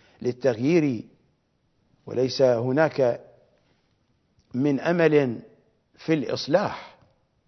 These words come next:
هذا هو الذي يدل عليه الواقع الشيعي التافه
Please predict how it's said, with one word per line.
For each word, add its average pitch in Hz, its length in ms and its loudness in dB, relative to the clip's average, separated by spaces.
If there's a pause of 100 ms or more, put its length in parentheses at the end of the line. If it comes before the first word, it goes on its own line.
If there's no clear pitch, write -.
(400)
هذا 170 280 4
هو 185 240 0
الذي 165 540 0 (1800)
يدل 156 480 4
عليه 147 640 2 (340)
الواقع 139 960 2 (1000)
الشيعي 131 840 0 (340)
التافه 131 1200 -4